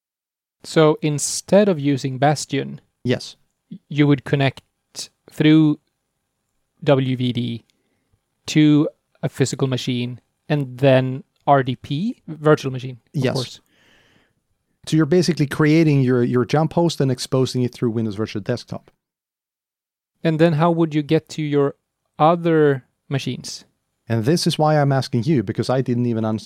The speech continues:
Speaker 2: understand the, the, the original question quite entirely. It, it sounded like a plausible idea.
Speaker 1: I, I think that that would really be to, uh, use it for the wrong purpose. I, I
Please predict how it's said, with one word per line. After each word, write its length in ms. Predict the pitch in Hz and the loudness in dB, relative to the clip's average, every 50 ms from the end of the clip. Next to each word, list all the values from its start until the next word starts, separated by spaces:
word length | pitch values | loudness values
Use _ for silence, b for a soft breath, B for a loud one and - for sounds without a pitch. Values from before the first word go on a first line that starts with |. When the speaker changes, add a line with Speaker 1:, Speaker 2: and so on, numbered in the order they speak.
| - - | -8 -8
Speaker 2:
understand 580 | 117 113 113 113 - - - 113 110 110 110 104 | -6 -4 -4 -6 -6 -4 -4 -4 -2 -4 -4 -4
the, 160 | 110 107 110 | -4 -4 -4
the, 400 | 104 107 107 107 104 104 110 110 | -4 -4 -4 -4 -4 -4 -6 -6
the 180 | 107 113 120 | -4 -4 -4
original 320 | 120 107 104 90 113 113 113 | -4 -4 -6 -6 -6 -6 -6
question 440 | - - - 151 - - - 104 95 | -6 -4 -4 -4 -4 -6 -8 -12 -12
quite 560 | - - - 113 107 113 - - - - - | -8 -4 -2 -2 -2 -2 -6 -12 -20 -18 -14
entirely. 680 | 151 127 113 110 113 107 101 - 110 104 104 - 135 - _ _ _ _ - | -12 -10 -10 -8 -8 -8 -8 -8 -10 -10 -10 -12 -16 -20 _ _ _ _ -4
It, 120 | 151 139 | -2 -2
it 140 | 180 165 - | -2 -2 0
sounded 320 | - 226 254 285 302 269 | 0 0 2 2 2 2
like 180 | 208 202 185 - | 2 2 2 0
a 60 | 156 | -2
plausible 400 | - 175 160 143 143 135 131 117 | 0 0 0 0 0 0 0 0
idea. 320 | 110 104 98 107 117 143 - _ _ - | 0 0 -2 -2 -2 -2 -4 _ _ 0
Speaker 1:
I, 320 | 170 170 185 226 202 180 | 2 2 2 2 0 -2
I 60 | 180 170 _ _ | -2 -4 _ _
think 340 | _ _ - 165 160 156 - | _ _ -4 -2 -2 0 0
that 160 | 160 147 - _ - | -2 -2 -2 _ 0
that 260 | - 147 139 - - | 2 2 2 2 -2
would 240 | 143 135 131 127 123 - - | -4 -4 -4 -6 -10 -6 -2
really 300 | 143 143 139 135 135 135 | 2 2 4 4 2 2
be 220 | 123 135 131 131 120 _ | 2 0 0 0 -2 _
to, 520 | - - 139 131 127 127 123 123 123 127 127 127 - | -6 -4 -2 -2 0 -2 -2 -2 -4 -4 -4 -4 -6
uh, 460 | 151 139 - - - - - - 143 - - - - _ _ _ _ _ _ _ _ _ _ _ _ - 147 | -6 -6 -6 -6 -6 -6 -6 -8 -8 -10 -14 -16 -20 _ _ _ _ _ _ _ _ _ _ _ _ -16 -12
use 400 | 147 156 139 127 151 151 139 - | -12 -8 -2 2 4 4 4 2
it 80 | 143 127 | 0 -4
for 220 | - - 139 135 131 | -2 0 2 2 2
the 100 | 127 127 | 0 -2
wrong 400 | 120 120 131 131 127 127 127 123 | -2 0 0 0 0 0 -4 -8
purpose. 460 | - - - 135 - - 131 - - | -6 -4 -2 -2 -2 -2 -4 -6 -2
I, 220 | - 147 147 156 - | 0 2 2 2 2
I 220 | 156 156 143 127 | 0 -4 -4 -4